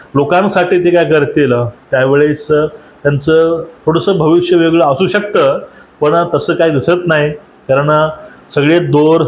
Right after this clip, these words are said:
सगळ्या दोऱ्या कापल्या गेलेल्या आहेत परतीच्या, वाटा बंद आहेत.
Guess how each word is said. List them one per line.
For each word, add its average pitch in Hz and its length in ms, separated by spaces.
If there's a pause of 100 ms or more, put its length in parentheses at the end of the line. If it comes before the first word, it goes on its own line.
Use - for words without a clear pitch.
(120)
सगळ्या 143 220
दोऱ्या 143 340
कापल्या 147 400
गेलेल्या 147 260
आहेत 147 100
परतीच्या, 139 520 (500)
वाटा 135 260
बंद 135 300
आहेत. 139 280